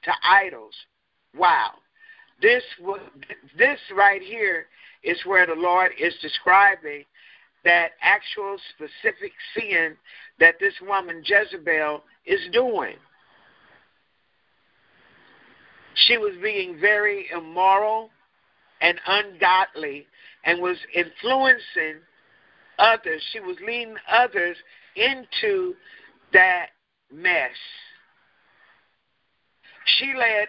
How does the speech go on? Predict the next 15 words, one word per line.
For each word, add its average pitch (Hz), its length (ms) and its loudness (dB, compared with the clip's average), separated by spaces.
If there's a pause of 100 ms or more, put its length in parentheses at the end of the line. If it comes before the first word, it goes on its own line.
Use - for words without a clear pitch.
other 208 280 -2
people, 165 720 -8 (640)
some 214 280 2
Christians 160 760 -4 (400)
and 151 180 0
other 185 300 2 (160)
people, 156 540 -6 (400)
into 180 440 0
immorality 196 1200 0
and 165 240 2 (120)
idolatry. 165 1000 0 (2750)
Yeah. 147 340 2 (2250)
When 202 140 8
it 214 180 0
said 202 200 2